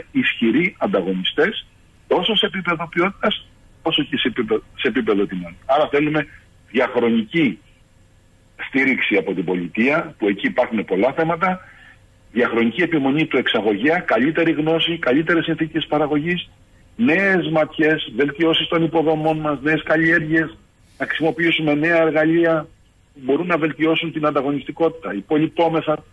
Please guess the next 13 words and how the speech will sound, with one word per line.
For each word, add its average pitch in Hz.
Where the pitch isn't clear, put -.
του -
μεγάλου 143
κλήρου. 135
Έχουμε 139
μικρό 160
κλήρο. 165
Έχουμε 156
εξωτερικούς 151
παράγοντες 151
που 165
μας 143
επηρεάζουν. 151
Είναι 175